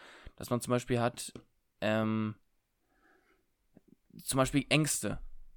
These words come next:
Wenn du zum Beispiel früher Angst hattest vor einer Spinne und dann schaust du so,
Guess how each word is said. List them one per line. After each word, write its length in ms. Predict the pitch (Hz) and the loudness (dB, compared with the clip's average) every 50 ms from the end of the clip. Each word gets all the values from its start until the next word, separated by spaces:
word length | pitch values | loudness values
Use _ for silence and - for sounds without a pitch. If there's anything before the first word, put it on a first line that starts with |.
| - - - - - - - _ - - - - - | -20 -20 -20 -20 -20 -20 -20 _ -20 -20 -20 -20 -20
Wenn 320 | - - - 120 127 139 | -18 -4 0 2 2 4
du 80 | 139 135 | 2 0
zum 140 | 123 - 135 | 0 -2 -2
Beispiel 260 | 127 - - 135 127 | -2 -2 -4 -8 -10
früher 460 | - - - 170 185 185 170 139 - - | -6 -2 2 4 8 8 8 8 6 4
Angst 260 | 151 165 - - - | 0 -2 -2 -4 -4
hattest 260 | 147 127 139 - - | -4 -4 -4 -6 -4
vor 120 | - 135 | 0 2
einer 120 | 120 117 117 | 2 2 0
Spinne 420 | - - - 127 117 104 92 - - _ _ _ _ _ _ _ _ _ _ _ _ _ _ _ _ | 0 0 0 0 0 0 -2 -6 -10 _ _ _ _ _ _ _ _ _ _ _ _ _ _ _ _
und 160 | - - 127 139 | -6 -2 0 0
dann 120 | 135 143 | 0 0
schaust 340 | - - 185 208 247 - - | 0 0 0 0 -2 -2 -4
du 60 | 226 | -4
so, 420 | 185 190 214 220 214 214 190 - | -2 0 0 0 0 0 -2 -4